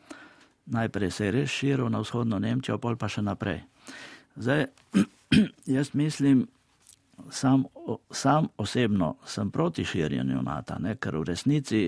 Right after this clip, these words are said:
ogromno problemov bi odpadlo, če tega širjenja ne bi bilo. Ampak po drugi strani pa tudi ruska stran to širjenje nekako,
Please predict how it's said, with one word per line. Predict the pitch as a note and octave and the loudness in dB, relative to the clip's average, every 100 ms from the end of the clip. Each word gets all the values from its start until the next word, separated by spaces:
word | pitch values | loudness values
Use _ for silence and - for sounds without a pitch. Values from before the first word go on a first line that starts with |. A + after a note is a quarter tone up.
| - _ - | -2 _ -4
ogromno | G#2+ G#2+ C3 D3+ B2+ | -2 0 2 2 2
problemov | G2 A2+ G2+ B2 C3 A2+ G2+ - _ _ - | 0 -2 2 6 6 6 2 -2 _ _ -4
bi | G#2+ | 2
odpadlo, | G2 - - B2+ C#3+ B2+ | 2 2 2 4 4 0
če | A2 A#2 | 0 -2
tega | B2 A2+ G#2+ | 0 0 0
širjenja | - C3 A#2+ A2 A2 G#2 - | 0 2 4 4 4 2 0
ne | - A#2 F#2+ | 0 2 2
bi | E2+ | 0
bilo. | D2 A1+ - - - - - - - | -2 -4 -6 -16 -20 -20 -20 -20 -12
Ampak | - G2+ G#2+ - | -6 -2 -2 0
po | A#2 | 2
drugi | C3+ F3+ D3+ | 4 4 4
strani | A2 - E2+ C2 - | 0 2 2 2 -2
pa | - | -4
tudi | G2+ D3+ D3+ | 0 0 2
ruska | E3+ - B2+ | 2 2 0
stran | A#2 - C#3+ D3 | 0 2 4 4
to | B2+ | 2
širjenje | A#2 C3+ D3 C3+ A#2+ | 2 4 6 6 8
nekako, | A2+ A2+ C3+ C3+ C3 A#2 | 6 4 2 0 2 0